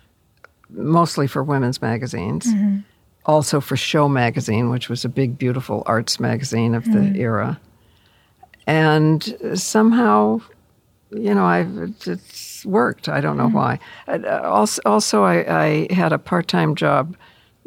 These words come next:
Speaker 1: for Harvey Kurtzman, who was the inventor of Mad magazine.
Speaker 2: Oh, wow.
Speaker 1: And he was doing a, uh, um, a second magazine called Help for Tired Minds. And it, <laughs> and it was a satire magazine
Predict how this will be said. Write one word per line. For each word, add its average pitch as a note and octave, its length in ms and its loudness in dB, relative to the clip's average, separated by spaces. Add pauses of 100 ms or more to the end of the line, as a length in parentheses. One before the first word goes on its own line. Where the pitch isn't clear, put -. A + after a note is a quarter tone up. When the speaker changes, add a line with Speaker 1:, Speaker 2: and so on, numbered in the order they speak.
Speaker 1:
for D#3+ 180 0
Harvey D#3 320 0
Kurtzman, D3 600 -2
who D3+ 160 0
was C#3 280 -2
the D3 120 0
inventor C#3 460 0
of A#2+ 120 -4
Mad C#3+ 360 0
magazine. A2 680 -4 (480)
Speaker 2:
Oh, A#3+ 140 -2
wow. G#3 260 -4
Speaker 1:
And D3+ 220 4
he E3 200 4
was D3+ 280 2
doing D3 600 2
a, C#3 440 -2 (140)
uh, C3 160 -6 (160)
um, C#3 420 -4 (220)
a C#3+ 80 -2
second F3+ 440 0
magazine C#3+ 520 -2
called C3 260 -2
Help - 380 -2 (1120)
for D3 180 -2
Tired D#3 440 -2
Minds. C3+ 580 -2 (340)
And B3 280 2
it, F3 260 2
<laughs> - 80 -12
and - 240 0
it - 100 -6
was D3+ 240 0
a C#3+ 80 0
satire C3+ 600 0
magazine B2 580 -2